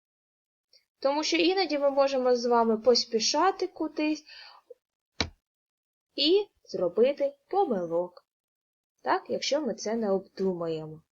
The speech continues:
Тому потрібно спочатку все добре продумати, а потім зробити.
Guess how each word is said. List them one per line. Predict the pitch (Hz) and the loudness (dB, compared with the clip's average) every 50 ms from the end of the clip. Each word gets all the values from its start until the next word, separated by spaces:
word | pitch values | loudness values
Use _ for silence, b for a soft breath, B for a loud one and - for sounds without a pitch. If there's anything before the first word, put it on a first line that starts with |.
| B B B B B | B B B B B
Тому | - 240 254 262 262 | 0 4 4 4 6
потрібно | 254 254 240 247 240 233 226 214 202 | 6 6 6 6 4 2 2 0 -2
спочатку | 196 - 220 202 - - 196 185 - - | -2 -4 -4 -4 -4 -2 -4 -4 -4 -6
все | 185 - - - 247 240 | -8 -4 0 2 2 2
добре | 220 214 185 160 165 160 170 165 | 2 2 0 0 0 -2 -6 -6
продумати, | - - 302 320 269 220 202 165 147 135 156 185 247 - - - - - | -4 -2 0 0 0 -2 -4 -4 -6 -4 -6 -6 -2 0 0 0 0 -2
а | 196 | -8
потім | - - - 185 196 - 339 330 320 | -6 -2 -2 -2 -2 0 -2 -6 -4
зробити. | 294 311 311 302 226 185 165 147 - - | -2 -2 -2 -2 -2 -2 -6 -10 -12 -18